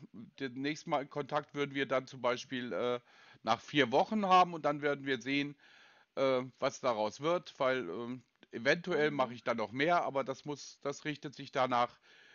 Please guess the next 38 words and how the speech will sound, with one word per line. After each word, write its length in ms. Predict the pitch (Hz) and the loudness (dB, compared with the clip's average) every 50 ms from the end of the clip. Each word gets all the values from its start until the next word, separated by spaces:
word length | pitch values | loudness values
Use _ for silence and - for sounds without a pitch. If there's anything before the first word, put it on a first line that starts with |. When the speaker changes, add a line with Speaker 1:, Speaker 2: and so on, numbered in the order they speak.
| - _ - | -20 _ -6
Speaker 2:
wie 120 | 135 139 | -6 -4
gut 240 | 127 127 151 156 143 | -4 -4 -6 -6 -6
Sie 140 | - 151 123 | -4 0 2
arbeiten 480 | 104 117 120 107 113 98 - 101 98 | 4 4 4 4 2 0 0 -4 -8
können, 320 | 92 85 113 110 101 90 90 | -12 -8 -8 -8 -8 -8 -8
wie 140 | 117 147 160 | -8 -8 -8
Sie, 220 | 151 156 165 151 151 | -8 -10 -12 -12 -14
wie 200 | - 123 160 180 | -12 -10 -8 -8
gut 260 | 170 151 170 185 185 | -8 -6 -8 -8 -6
Sie 140 | - 180 165 | -4 -2 0
aus 220 | 135 131 131 - - | 0 0 -2 -4 -4
zweihundertfünfzig 840 | - 147 147 156 147 143 143 - - 151 151 147 - 151 143 151 | -2 0 0 2 0 -2 -2 -4 -10 -12 -12 -12 -14 -14 -10 -6
Euro 280 | - 127 127 117 123 117 | -4 -4 -4 -4 -4 0
mehr 220 | 120 127 143 151 | 4 4 4 4
Geld 300 | 156 143 147 139 127 - | 4 2 0 -2 -2 -2
machen 360 | - 120 120 110 110 110 90 - | -2 -4 -4 -2 -4 -12 -14 -12
können. 380 | - - 90 - - - - _ _ _ _ _ _ _ _ _ _ _ _ _ _ _ _ _ _ _ _ _ _ _ | -12 -12 -12 -12 -14 -20 -20 _ _ _ _ _ _ _ _ _ _ _ _ _ _ _ _ _ _ _ _ _ _ _
Weil 340 | - 117 113 113 101 98 101 101 - - | -4 -2 0 0 0 -2 -6 -10 -12 -6
aus 180 | - 127 147 | -4 -2 -2
Speaker 1:
Ja, 100 | 175 160 | 0 0
Speaker 2:
viel 200 | 160 165 247 269 | 2 2 2 2
Speaker 1:
okay, 40 | 247 | 4
Speaker 2:
Geld 300 | 190 214 214 220 214 214 | 4 4 4 4 2 2
kann 160 | - 180 170 | 2 2 4
Speaker 1:
gut. 100 | 165 160 | 4 2
Speaker 2:
man 40 | 147 | 2
einfach 480 | 110 147 160 170 165 - 170 151 - - | 2 2 2 2 0 -2 -4 -4 -4 -2
mehr 200 | 156 151 147 143 | 2 4 4 4
Geld 300 | 131 113 104 95 92 - | 4 2 -2 -2 -2 -4
machen, 300 | 101 95 92 - 104 90 | -4 -4 -4 -4 -6 -8
aber 180 | 95 98 101 95 | -6 -4 -4 -6
aus 220 | 87 110 - - | -6 -6 -8 -6
wenig 360 | 151 - - - 151 - - | -4 -4 -4 -4 -6 -8 -6
Geld, 280 | - 117 101 98 85 - | -6 -6 -6 -4 -2 -2
das 180 | 135 151 - | -2 -2 -4
ist 200 | 180 170 - - | -8 -14 -14 -14
die 100 | 170 156 | -16 -14
Kunst. 600 | - - 147 139 101 85 147 - - - - - | -8 -4 -4 -4 -4 -6 -10 -18 -20 -20 -20 -20